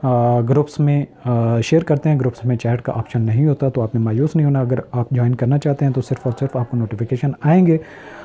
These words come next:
आप chat वैट नहीं कर सकते। chat के लिए आपको Facebook group, अ, suitable होगा।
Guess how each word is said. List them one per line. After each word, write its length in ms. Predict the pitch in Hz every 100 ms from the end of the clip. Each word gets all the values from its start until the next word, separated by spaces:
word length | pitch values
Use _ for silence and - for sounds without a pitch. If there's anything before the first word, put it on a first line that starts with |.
| - -
आप 140 | 147
chat 220 | 151 147
वैट 200 | 127 123
नहीं 260 | 131 117 139
कर 120 | 131
सकते। 360 | 110 123 139 135
chat 280 | 139 135 131
के 120 | 127
लिए 120 | 117
आपको 260 | 113 - 180
Facebook 440 | - 123 120 113
group, 180 | 120 131 - - - - - 127
अ, 140 | 120
suitable 420 | - 143 120 110
होगा। 240 | 104 101